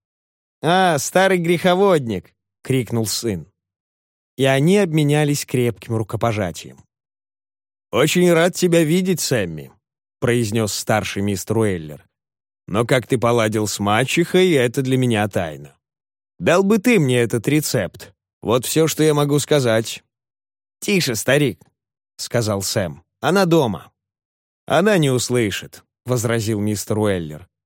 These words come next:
«После чаю она всегда отправляется вниз и ругается там часа два. Стало быть, мы сейчас промочим горло Сэмми». С этими словами мистер Уэллер приготовил два стакана грогу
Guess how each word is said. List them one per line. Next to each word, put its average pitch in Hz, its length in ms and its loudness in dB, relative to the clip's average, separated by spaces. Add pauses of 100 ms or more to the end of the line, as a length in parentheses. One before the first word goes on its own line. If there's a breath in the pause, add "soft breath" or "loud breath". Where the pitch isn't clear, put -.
(360)
«После 139 340 0
чаю 170 380 2
она 131 200 0
всегда 131 440 0
отправляется 117 720 0
вниз 143 460 0 (240)
и 104 80 0
ругается 175 640 2
там 147 240 0
часа 123 380 -2
два. 85 340 -8 (600)
Стало 143 340 0
быть, 180 320 0
мы 139 180 2
сейчас 156 480 0
промочим 143 800 0
горло 147 380 0
Сэмми». 71 580 -10 (800)
С - 160 -2
этими 208 260 2
словами 165 560 2
мистер 151 400 -2
Уэллер 123 460 -2
приготовил 123 640 0
два 113 220 0
стакана 104 520 -2
грогу 180 540 2